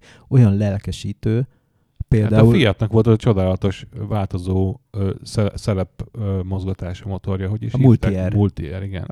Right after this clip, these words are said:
Speaker 1: Van is.
Speaker 2: Ö, hogy a-, én, én annál ne-, annál tudtam nehezen elképzelni, hogy ez tizennyolc éves korában is ugyan-, ugy-, ugyanolyan vehemenciával fog működni, mint ahogy most. Mármint, hogy ak-, akkor, amikor ez
Speaker 1: Hát, ö, ott
Speaker 2: bejött.
Speaker 1: ugye a-, azokat azzal tették tönkre, akik tönkretették, hogy nem a megfelelő olajat, ö,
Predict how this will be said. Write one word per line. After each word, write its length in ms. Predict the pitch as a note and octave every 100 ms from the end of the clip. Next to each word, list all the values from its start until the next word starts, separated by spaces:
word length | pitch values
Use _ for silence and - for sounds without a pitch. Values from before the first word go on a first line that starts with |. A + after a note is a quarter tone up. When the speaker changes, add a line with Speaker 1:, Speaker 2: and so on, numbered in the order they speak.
| B2
Speaker 1:
Van 200 | C3+ B2
is. 280 | F#2+ - - _ _ _ _ _ _ _ -
Speaker 2:
Ö, 180 | G#2+ G#2 -
hogy 260 | - A2+ A2
a-, 200 | B2+ C#3 -
én, 220 | B2 A#2+
én 80 | C3+
annál 220 | D3 G2+
ne-, 280 | A2 - B2+
annál 180 | A2+ F2+
tudtam 280 | - G#2
nehezen 340 | G2 F#2 F#2 F2+
elképzelni, 540 | F2 - F#2+ E2 F#2
hogy 120 | F2+ F2+
ez 120 | F2
tizennyolc 520 | G#2 F2 F2 F2 -
éves 160 | F2+ F2
korában 340 | G#2 F#2 F2+
is 100 | F#2
ugyan-, 240 | - F2 F2
ugy-, 260 | F#2+ G2 A2
ugyanolyan 400 | G2+ F#2 F#2 F#2
vehemenciával 640 | F#2 F#2 F#2 - G2 F#2
fog 200 | - F2+
működni, 400 | F2+ F2 F2+ F2
mint 220 | F2 F#2+
ahogy 180 | F2+ F2
most. 360 | F2 F2 - _ _ _ - -
Mármint, 260 | G2+ G#2
hogy 120 | G#2 G2
ak-, 180 | F2+
akkor, 380 | F#2 - - F#2
amikor 320 | F2+ F#2 - F#2+
ez 80 | F#2
Speaker 1:
Hát, 260 | A#2 -
ö, 40 | C3
ott 100 | B2+
Speaker 2:
bejött. 260 | C3 F2
Speaker 1:
ugye 220 | D3+ D#3 D3
a-, 300 | - C#3 C3
azokat 320 | C3+ C3+ C#3
azzal 240 | A2 G#2
tették 320 | - G#2 - -
tönkre, 320 | G2+ G2 G2+
akik 220 | - G2+
tönkretették, 800 | - G#2 A2+ B2 B2+ - C#3 -
hogy 160 | C#3+
nem 160 | C3 G2+
a 40 |
megfelelő 540 | F#2+ F#2+ - G#2 F#2+ G2
olajat, 480 | G2 F2+ F2+ F#2 -
ö, 720 | E2 F2 F2+ F2+ - - B1+